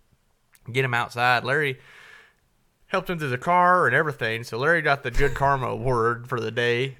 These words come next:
Um, uh, but he was shit-faced. He was polluted,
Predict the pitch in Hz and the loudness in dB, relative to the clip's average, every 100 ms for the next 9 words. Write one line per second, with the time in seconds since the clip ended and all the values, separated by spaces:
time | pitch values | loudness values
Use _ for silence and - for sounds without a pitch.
0 | - 120 113 107 107 107 - _ _ 127 | -10 -6 -4 -4 -8 -12 -20 _ _ -14
1 | 127 113 107 113 104 - 170 190 190 190 | -10 -10 -10 -10 -10 -12 -12 -10 -12 -12
2 | 175 170 156 - 190 - - 95 - 151 | -10 -10 -10 -10 -10 -10 -10 -12 -10 -10
3 | 147 131 - 127 160 190 214 233 | -10 -6 -4 -2 -2 -2 -4 -10